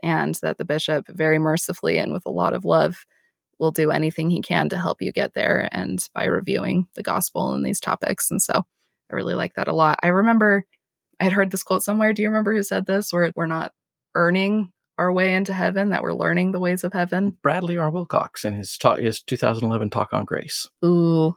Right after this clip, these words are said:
Speaker 1: I have some more quotes from him later. That guy's awesome.
Speaker 2: Yes.
Speaker 1: Very good. Okay. Thank you.
Speaker 2: Sure. The next question, "Do you understand and obey the word of wisdom?"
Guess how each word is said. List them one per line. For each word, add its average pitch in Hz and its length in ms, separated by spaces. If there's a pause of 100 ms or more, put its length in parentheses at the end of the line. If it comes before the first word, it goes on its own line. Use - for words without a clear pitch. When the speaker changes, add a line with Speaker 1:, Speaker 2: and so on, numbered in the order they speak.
Speaker 1:
I 180 60
have 160 160
some 147 100
more 143 120
quotes - 200
from - 140
him - 100
later. - 240
That 196 200
guy's - 260 (100)
awesome. - 300 (240)
Speaker 2:
Yes. - 460 (580)
Speaker 1:
Very - 120
good. - 200 (120)
Okay. - 160 (160)
Thank 196 240
you. - 140 (280)
Speaker 2:
Sure. 269 320 (280)
The 113 80
next 117 240
question, 156 480
"Do 113 160
you 123 200
understand 110 840
and 120 180
obey 117 320
the 110 100
word 104 200
of 101 80
wisdom?" 120 460